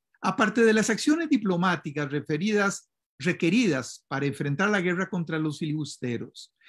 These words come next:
en la política internacional implementada en las distintas administraciones del presidente Mora Porras,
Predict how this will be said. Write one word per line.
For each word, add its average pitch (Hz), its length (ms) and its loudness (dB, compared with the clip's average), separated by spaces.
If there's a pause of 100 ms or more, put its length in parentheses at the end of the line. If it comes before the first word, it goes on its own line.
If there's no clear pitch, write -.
(160)
en 190 140 2
la 202 120 4
política 254 440 2
internacional 190 720 0
implementada 135 960 0
en 165 100 -4
las 143 120 -2
distintas 220 540 -2
administraciones 175 840 0
del 127 140 -2
presidente 143 560 -4
Mora 147 340 -4
Porras, 113 540 -6